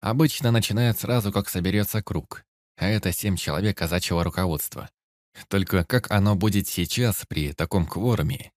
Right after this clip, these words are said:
я не знал. Но ждать не пришлось. Почти сразу на сцену выкатился Сергей Алексеевич. С ним еще несколько человек из совета. Лица у всех были напряженные. «Василий»,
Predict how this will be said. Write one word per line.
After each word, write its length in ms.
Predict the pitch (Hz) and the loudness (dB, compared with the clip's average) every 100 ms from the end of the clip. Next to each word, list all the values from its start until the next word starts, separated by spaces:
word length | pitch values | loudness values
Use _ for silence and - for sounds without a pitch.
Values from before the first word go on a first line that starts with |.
| _ | _
я 260 | 80 85 101 | -8 -2 0
не 160 | 87 82 | 2 0
знал. 420 | 78 - - - _ _ _ _ - | -4 -8 -8 -18 _ _ _ _ -2
Но 180 | 135 | 0
ждать 320 | 104 101 120 104 | 0 2 0 2
не 100 | 98 | 0
пришлось. 580 | 92 - 76 - - - _ _ _ _ | 0 -2 -6 -8 -10 -14 _ _ _ _
Почти 320 | 127 - 135 | -6 0 -2
сразу 380 | - 127 127 80 | 0 2 2 0
на 140 | 76 | -2
сцену 380 | - 127 101 71 | -2 0 0 0
выкатился 480 | 82 104 104 95 90 | 0 0 0 -2 -2
Сергей 360 | - 82 92 | -2 -2 -2
Алексеевич. 720 | - 98 92 - 78 71 - - _ _ - | 0 -2 -2 -4 -6 -6 -12 -12 _ _ -14
С 120 | - | 0
ним 180 | 147 123 | 2 4
еще 400 | 113 101 - 110 | 2 0 0 0
несколько 460 | 95 113 - 101 | 2 0 0 -2
человек 440 | 98 87 87 92 92 | -2 0 0 0 -2
из 80 | - | -2
совета. 480 | 98 78 - - _ _ _ _ | -2 -2 -6 -18 _ _ _ _
Лица 360 | 87 131 - 123 | -2 0 0 0
у 60 | 107 | 0
всех 260 | - 107 | 0 -2
были 220 | - 113 | 2 2
напряженные. 720 | 107 101 104 90 80 62 - - _ _ _ _ _ _ _ _ - - - | 2 2 0 0 -2 -4 -10 -18 _ _ _ _ _ _ _ _ -20 -14 -2
«Василий», 560 | 92 - 107 73 110 | -2 0 0 -2 -6